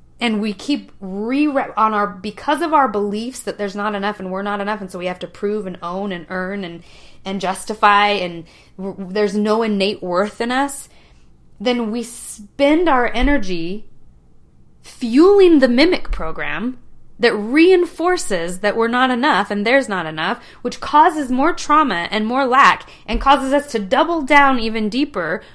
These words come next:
on our war with each other. And we ha-, we don't realize we're getting deep, like, in trying to solve the problem by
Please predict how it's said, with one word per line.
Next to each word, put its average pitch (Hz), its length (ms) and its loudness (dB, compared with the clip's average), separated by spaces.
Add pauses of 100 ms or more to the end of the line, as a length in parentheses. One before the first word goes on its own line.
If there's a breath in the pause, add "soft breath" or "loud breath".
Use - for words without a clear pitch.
on 214 140 0
our 214 180 0
war 262 220 4
with 226 180 0
each 175 220 -4
other. 160 400 -6 (3250)
And 269 160 2
we 277 120 4
ha-, 262 280 2
we 254 120 0
don't 269 300 0
realize 226 600 0
we're 214 140 -6
getting 214 400 -4 (100)
deep, 277 380 -6
like, 196 180 -10 (720 loud breath)
in 247 260 0
trying 302 380 0
to 294 80 0
solve 254 440 -2
the 220 80 -6
problem 240 600 -4
by 202 200 -2